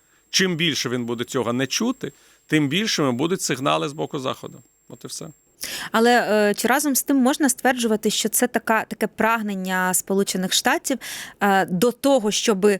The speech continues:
Speaker 2: Україна не впала, і прагнення до того, щоб Росія остаточно не перемогла? Тобто зберігати оцей баланс.
Speaker 1: Ну, що значить "не перемогла"? Знову таки, перемога Росії — це зникнення української держави.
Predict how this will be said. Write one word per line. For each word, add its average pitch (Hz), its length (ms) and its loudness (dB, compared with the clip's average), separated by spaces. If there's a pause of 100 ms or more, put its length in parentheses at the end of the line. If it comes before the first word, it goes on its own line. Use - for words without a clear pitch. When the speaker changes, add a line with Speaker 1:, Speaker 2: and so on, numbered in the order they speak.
(480)
Speaker 2:
Україна 220 520 2
не 190 120 0
впала, 294 520 2 (540)
і 220 160 6
прагнення 214 560 0
до 190 120 -2
того, 302 260 2
щоб 190 220 0
Росія 196 380 4
остаточно 196 500 0
не 185 120 0
перемогла? 175 500 0
Тобто 214 320 0 (400)
зберігати 233 840 2
оцей 220 460 0 (100)
баланс. 180 640 0
Speaker 1:
Ну, 120 80 -4
що - 140 0
значить 139 280 -4
"не 120 80 -2
перемогла"? 113 520 -2
Знову 107 260 -2
таки, - 220 -12
перемога 117 440 0
Росії — 220 360 -4
це - 160 -6
зникнення 123 420 -4
української 113 540 -4
держави. 90 360 -8